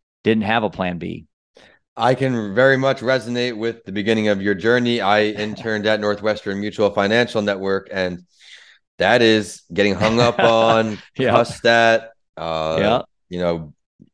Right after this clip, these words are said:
Speaker 2: rejected a thousand times. But you do learn a couple lessons in there, and I think it does help build resilience and
Speaker 1: Yeah.
Speaker 2: in entrepreneurship. I'm sure you can attest to,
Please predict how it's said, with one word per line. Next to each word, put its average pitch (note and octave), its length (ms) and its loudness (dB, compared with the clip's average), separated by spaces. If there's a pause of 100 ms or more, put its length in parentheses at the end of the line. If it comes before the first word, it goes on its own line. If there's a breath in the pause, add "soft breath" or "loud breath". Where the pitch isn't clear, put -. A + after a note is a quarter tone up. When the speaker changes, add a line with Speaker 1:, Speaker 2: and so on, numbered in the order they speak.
(260)
Speaker 2:
rejected A#2 520 0
a B2+ 40 0
thousand A#2 380 2
times. B2 420 2 (300 soft breath)
But E3+ 300 4 (140)
you A2+ 100 -6
do B2+ 140 -2
learn A#2+ 160 2
a A2+ 40 -2
couple A2+ 220 -2
lessons G#2 380 -4
in G2+ 100 -8
there, G2 220 0
and G2 80 -2
I F#2+ 40 -2
think F#2 200 -6
it F2+ 80 -10
does F#2 280 -2
help F#2 280 -4
build F#2 200 -2
resilience F2+ 560 -2
and F2 260 -6 (260 loud breath)
Speaker 1:
Yeah. G#2 200 -12
Speaker 2:
in F#2+ 80 -2
entrepreneurship. G2+ 840 -2
I'm F2 100 -6
sure F#2+ 160 -4
you F2+ 100 -4
can F#2 120 -4
attest G2+ 400 -2
to, F#2 340 -4